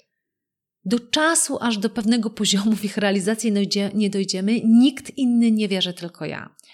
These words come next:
W związku z tym to jest bardzo naturalne, że nawet, e, w bliższym bądź dalszym środowisku mam ludzi, którzy mówią:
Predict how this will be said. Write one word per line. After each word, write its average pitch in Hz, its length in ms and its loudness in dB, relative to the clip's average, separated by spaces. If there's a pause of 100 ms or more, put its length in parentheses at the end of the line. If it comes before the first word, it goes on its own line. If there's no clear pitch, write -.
(220)
W - 40 -20
związku 285 240 -4
z 302 60 -6
tym 294 140 -4
to 311 80 -4
jest 262 100 -6
bardzo 311 300 0
naturalne, 220 720 -4
że 180 140 -4
nawet, 185 460 -6
e, 175 280 -8
w 190 280 -8
bliższym 220 400 0
bądź 196 140 0
dalszym 226 360 -2
środowisku 196 580 -6
mam 220 180 0
ludzi, 226 220 -2
którzy 208 240 -6
mówią: 208 300 -6